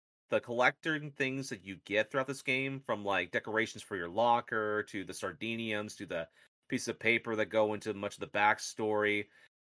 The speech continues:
You can actually use a lot of the collectibles you get in order to level up specific aspects of your gear, and also for your small fry, that little salmonoid, like, little guy that accompanies you throughout the journey.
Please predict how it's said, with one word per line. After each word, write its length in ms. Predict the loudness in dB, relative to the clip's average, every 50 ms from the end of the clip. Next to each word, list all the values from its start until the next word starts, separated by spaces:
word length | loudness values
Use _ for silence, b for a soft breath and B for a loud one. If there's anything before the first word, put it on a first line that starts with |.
| _ _ _ _ _ _ -10
You 120 | -8 -6
can 100 | -4 0 4
actually 340 | 6 6 6 4 2 -4 -4
use 460 | -4 -4 -4 -4 -6 -8 -12 -14 -16 _ _ _ _ -2
a 60 | -2
lot 640 | 0 -2 -4 -6 0 2 6 6 8 6 6 4 0 _ _ 0
of 120 | 0 0
the 80 | 0 -2
collectibles 480 | 0 0 0 0 0 -2 -6 -4 -4
you 80 | -6 -6
get 360 | -4 0 4 4 6 4 4
in 60 | 2
order 200 | 0 0 0 0
to 180 | -2 -2 -4 -2
level 420 | 0 4 4 4 6 6 4 4
up 160 | 6 4 4
specific 460 | 2 -4 -10 -8 -6 -2 -2 -2 -2 0 2
aspects 500 | 4 4 4 2 4 2 2 2 2 -4
of 100 | -4 -4
your 120 | -4 -10 -10 _
gear, 480 | -8 -4 0 0 2 2 0 -2 -4 -8 _ _ _ _ -6
and 140 | -2 0
also 380 | 0 0 0 0 0 0 0 0
for 140 | 0 -2 0
your 220 | 2 2 2 0
small 400 | -2 -6 -8 -4 -2 0 0 0
fry, 440 | -2 -2 0 2 4 4 6 4 4
that 120 | 4 0
little 180 | 0 -2 -6 -6
salmonoid, 680 | -4 0 0 0 0 0 -2 -2 2 4 4 4 2 0 -8 _ _ _ _ _ _ _ _ _ _ _ _ _ _ _ _ _ 0
like, 220 | 2 2 2 2
little 180 | 0 -2 -2 2
guy 320 | 4 6 6 6 6 6
that 140 | 6 4 4
accompanies 520 | 2 0 -2 -4 -4 -4 -4 -6 -4 -4
you 100 | -4 -4
throughout 300 | -4 0 2 2 2 2
the 80 | 0 -4
journey. 560 | -8 -4 -2 -2 -2 0 -2 -2 -4 -4 -8